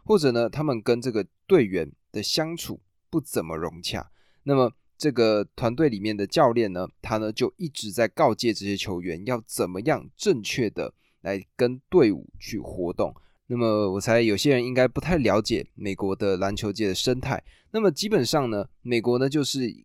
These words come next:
各种高中的五星的运动员，那这些运动员呢，他们呢就会被招进去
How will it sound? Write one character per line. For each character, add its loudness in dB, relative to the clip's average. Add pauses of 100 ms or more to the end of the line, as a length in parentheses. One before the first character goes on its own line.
(140)
各 4
种 0
高 6
中 0
的 2
五 -8
星 -2
的 4
运 -2
动 -2
员， -8 (240)
那 -4
这 0
些 -2
运 2
动 0
员 0
呢， -4 (100)
他 -2
们 -2
呢 -2
就 -2
会 0
被 -2
招 2
进 -4
去 -8